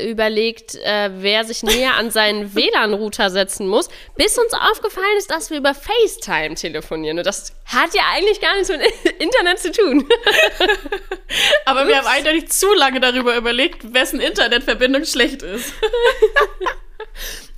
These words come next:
Speaker 1: Und vor allem, mein Handy
Speaker 2: Um
Speaker 1: hat
Speaker 2: das
Speaker 1: die ganze Zeit
Speaker 2: festzustellen.
Speaker 1: gesagt, „Deine Verbindung ist nicht stabil.“ Und dein Handy hat gesagt, „Meine wäre nicht stabil.“ Also irgendwa-,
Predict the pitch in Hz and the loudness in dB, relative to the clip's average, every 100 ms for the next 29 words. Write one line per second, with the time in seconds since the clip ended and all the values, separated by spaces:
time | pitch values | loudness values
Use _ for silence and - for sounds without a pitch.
0 | 285 302 269 254 247 233 262 370 427 349 | 0 2 2 2 -2 0 2 2 2 2
1 | 269 254 247 247 247 240 226 220 180 190 | 4 4 4 2 2 0 0 0 0 0
2 | 220 415 427 240 185 180 165 151 - 190 | 0 0 0 -2 -4 -4 -4 -6 -8 -6
3 | 185 - 165 151 165 190 - 226 214 233 | -6 -4 -6 -6 -4 -4 -2 -2 0 -2
4 | 302 269 220 208 202 202 - 196 233 262 | -2 -2 -4 -6 -6 -8 -2 -2 0 0
5 | 226 233 - 190 202 214 277 320 | 0 -2 -4 -4 -4 -2 -2 0